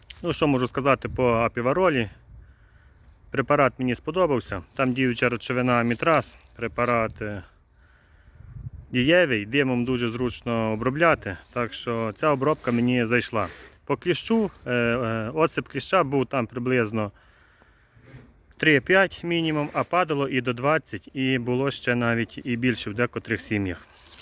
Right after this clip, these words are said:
Це була перша обробка. Е, друга обробка в нас була,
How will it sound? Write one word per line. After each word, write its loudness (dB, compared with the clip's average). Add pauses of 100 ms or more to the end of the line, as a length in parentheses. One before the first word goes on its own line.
(800)
Це 2
була 2
перша -2
обробка. -4 (960)
Е, -6
друга 4
обробка 0
в -4
нас -2
була, 0